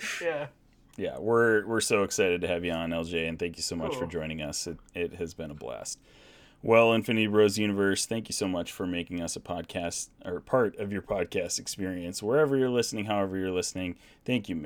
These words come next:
Speaker 2: for making us a part of your day. You can ch-, catch the Infinity Bros at the infinity bros dot com on Facebook, Instagram, Twitter, TikTok, Twitch, YouTube, all the socials.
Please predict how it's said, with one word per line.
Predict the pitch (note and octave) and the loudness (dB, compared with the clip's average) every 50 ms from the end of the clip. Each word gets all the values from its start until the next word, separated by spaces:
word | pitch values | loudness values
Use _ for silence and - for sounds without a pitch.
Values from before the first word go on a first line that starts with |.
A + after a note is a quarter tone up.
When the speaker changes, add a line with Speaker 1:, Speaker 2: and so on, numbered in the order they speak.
| - - | -10 -12
Speaker 2:
for | - - | -12 -10
making | F2 E2+ D#2+ - - - A#1+ | -8 -8 -10 -10 -12 -12 -12
us | G1+ - - - - | -10 -10 -10 -10 -12
a | |
part | - - - D#2 | -10 -8 -8 -8
of | E2 E2 | -8 -10
your | E2 D#2 | -8 -8
day. | - D#2 D#2+ | -6 -4 -4
You | F2 G2 | -4 -4
can | - B2+ A2 | -4 -4 -4
ch-, | G2 - - | -4 -6 -6
catch | - - A#2 G#2 - - | -4 -4 -4 -4 -4 -4
the | A#2 G#2+ | -4 -2
Infinity | G#2 G2 - - G2+ G2 G2 F#2 | -2 -2 -2 -2 -2 -2 -2 -2
Bros | F2 G2 F#2+ F#2 F2 | 0 2 2 2 2
at | F#2 F2 D#2+ | 0 -4 -4
the | - A2+ | -2 -2
infinity | A#2 A2 G2+ - A2 G#2+ G#2+ | -2 -2 -2 -4 -4 -4 -2
bros | G2+ G2+ G2 F#2+ F2+ | 0 0 0 -2 0
dot | - G2 F#2 F2 - | -2 -2 -2 -2 -4
com | - - B2 B2 B2 B2 B2 B2 - - - - - - _ | -4 -4 -2 0 0 0 -2 -4 -6 -14 -20 -20 -20 -18 _
on | - F#2 F#2 F2 E2+ | -4 -2 -2 -2 -2
Facebook, | - - A#2 A2+ - - G#2+ - | -2 -2 -2 -2 -2 -4 -6 -4
Instagram, | - G#2+ G#2 - - - - G2+ F#2+ F#2+ | -4 -6 -6 -6 -6 -4 -4 -4 -4 -4
Twitter, | - - G#2 G2+ F#2+ F#2 F#2 F2+ - _ | -2 0 0 2 2 0 0 -2 -6 _
TikTok, | - - G#2 - - - G2+ F#2 F2+ - _ | -4 -4 -4 -4 -2 -2 -2 -2 -2 -6 _
Twitch, | - - G#2 G2+ F#2+ - - - - - - _ _ | -6 0 0 2 2 0 -2 -6 -8 -10 -14 _ _
YouTube, | F#2+ F#2+ F#2+ F2 - - F#2 F2+ F2+ E2+ E2 - _ _ - _ _ _ _ | -6 -6 -6 -4 -4 -4 -4 -4 -4 -6 -8 -12 _ _ -20 _ _ _ _
all | - C3+ C3 A#2+ A2 | 2 6 6 6 6
the | G2 F#2 | 4 0
socials. | - - F#2 F2 E2+ - F#2+ F2 E2+ E2 - - | 0 0 0 -2 0 -2 -2 -2 -2 -4 -6 -8